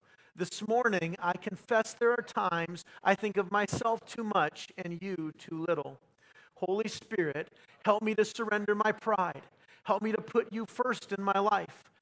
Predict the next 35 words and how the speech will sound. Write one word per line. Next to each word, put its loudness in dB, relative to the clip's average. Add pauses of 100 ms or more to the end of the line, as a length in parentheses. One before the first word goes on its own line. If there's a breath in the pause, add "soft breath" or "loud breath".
(340 loud breath)
Help 4
me 2
to 2
hunger 2
and 0
thirst 0
for -4
your -2
presence, -4 (160)
Lord. -16 (520 soft breath)
This -6
morning, 2 (100)
I -2
want -2
more -2
of -4
you -6 (200)
and -8
less -4
of -10
me. -12 (600 soft breath)
Help -2
me 0
to 6
love 6
you -4
with 2
my 0
whole -4 (100)
heart, 2 (360 loud breath)
to 0
love 6
others 4
like 2
Jesus, -8